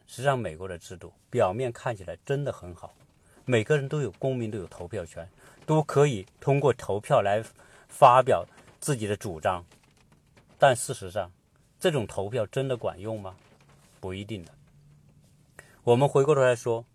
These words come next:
你投票，你选总统，对，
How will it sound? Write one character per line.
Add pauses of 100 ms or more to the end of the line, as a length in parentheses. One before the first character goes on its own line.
(840)
你
投
票， (600)
你
选
总
统， (240)
对，